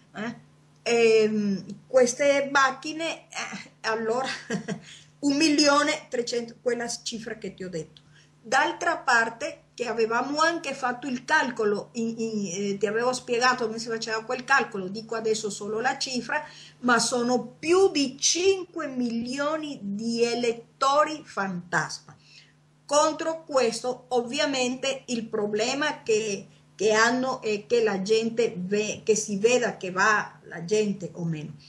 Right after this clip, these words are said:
Noi nel duemilacinque abbiamo chiamato un'astensione che è stata quasi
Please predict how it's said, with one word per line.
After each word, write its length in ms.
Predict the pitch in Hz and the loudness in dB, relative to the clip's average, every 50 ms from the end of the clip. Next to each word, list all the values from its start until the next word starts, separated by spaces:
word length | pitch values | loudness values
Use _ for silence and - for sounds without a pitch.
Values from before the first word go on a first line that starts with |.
| - - - - - _ _ | -20 -20 -20 -20 -20 _ _
Noi 520 | - 220 226 254 285 302 294 262 247 220 214 | -6 0 2 4 6 6 8 6 6 4 2
nel 240 | 220 214 214 208 | 0 -2 -4 -2
duemilacinque 1200 | 208 214 214 214 214 240 254 254 254 254 - - - 294 294 294 277 247 - - 196 180 151 - - | -2 -2 -2 0 -2 -4 -2 -2 0 -2 0 0 -2 -2 0 0 -2 -2 -2 -2 -2 -4 -4 -4 -6
abbiamo 540 | - 196 196 202 220 220 220 220 220 220 220 | -6 -6 -2 0 2 2 2 2 0 -4 -6
chiamato 480 | - 214 202 208 208 214 220 214 - 214 | -4 -4 -2 0 0 -2 -2 -2 -2 -4
un'astensione 1120 | 202 202 202 196 175 - - - 190 185 175 - - - 262 254 233 208 180 165 170 - | -2 -2 -2 -4 -4 -6 -8 -8 -6 -6 -6 -6 -2 2 4 4 4 4 2 0 -4 -4
che 320 | - 208 196 196 196 202 208 | -2 0 0 2 2 0 0
è 40 | 196 | -2
stata 600 | - - - 240 233 208 - - - 175 - - _ _ _ _ _ _ | -4 -2 2 2 4 4 2 -2 -6 -12 -12 -16 _ _ _ _ _ _
quasi 640 | 247 262 262 262 247 240 226 202 - - - 165 | -4 2 4 6 6 6 4 2 -2 -6 -10 -14